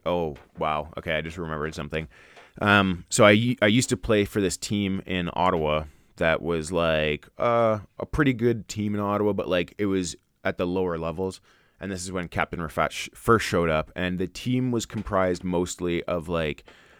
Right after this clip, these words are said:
um, Muslim immigrants from different backgrounds, 'cause my dad is from Egypt and he's Muslim, and he had connections in the Ottawa, in Ottawa. Even though he lived outside the city, he had connections in the city. And, um,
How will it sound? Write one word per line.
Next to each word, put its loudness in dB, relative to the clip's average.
um, -2
Muslim 2
immigrants 0
from -4
different -2
backgrounds, 0
'cause -8
my -4
dad 0
is -2
from -10
Egypt 0
and -4
he's -8
Muslim, -2
and -4
he -2
had -2
connections -6
in -6
the -4
Ottawa, -2
in -8
Ottawa. -2
Even -2
though 2
he 2
lived 2
outside 2
the -2
city, -4
he -2
had -2
connections -6
in -2
the -6
city. -6
And, -2
um, -4